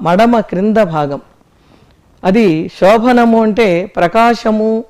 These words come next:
అందము అని రెండర్థాలు చెప్తున్నారు. మరి రెండర్థాలు చెబుతున్నప్పుడు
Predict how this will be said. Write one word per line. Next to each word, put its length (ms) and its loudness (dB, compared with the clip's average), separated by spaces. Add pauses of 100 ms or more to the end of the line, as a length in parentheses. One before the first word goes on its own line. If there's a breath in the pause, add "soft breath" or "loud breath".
(100)
అందము 540 0
అని 140 0
రెండర్థాలు 600 -2
చెప్తున్నారు. 680 -6 (460 soft breath)
మరి 180 2
రెండర్థాలు 680 2
చెబుతున్నప్పుడు 1000 -4